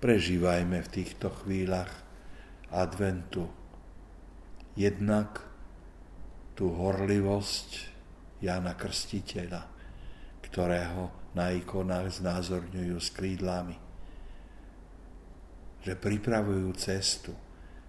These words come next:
duchovnú cestu, nielen tú telesnú, aby na stole bolo čím viac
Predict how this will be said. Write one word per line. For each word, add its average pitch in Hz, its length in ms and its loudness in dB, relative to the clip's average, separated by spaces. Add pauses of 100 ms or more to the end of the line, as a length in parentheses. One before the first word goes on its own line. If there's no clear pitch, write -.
duchovnú 110 720 4
cestu, - 480 -2 (400)
nielen 143 320 6
tú 107 160 2
telesnú, 95 720 4
aby 92 240 4
na 92 160 4
stole 98 480 4 (500)
bolo 92 640 4 (260)
čím 113 400 4
viac 95 320 6